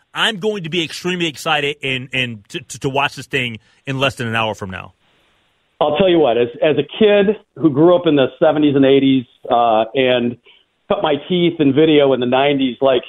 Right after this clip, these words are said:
Speaker 2: Steve Sabol and N F L Films was a huge inspiration, and watching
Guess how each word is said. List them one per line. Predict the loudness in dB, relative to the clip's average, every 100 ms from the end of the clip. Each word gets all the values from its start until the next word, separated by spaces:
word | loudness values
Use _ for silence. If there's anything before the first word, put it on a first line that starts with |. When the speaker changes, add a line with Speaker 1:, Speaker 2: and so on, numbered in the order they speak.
| -12 _
Speaker 2:
Steve | 0 2 2
Sabol | 2 2 2
and | 0
N | 0
F | 0
L | 0 0
Films | 0 0 -2
was | -4
a | -6
huge | 0 2 2
inspiration, | 0 0 0 2 2 -2 -4
and | 0
watching | 0 0 0 -2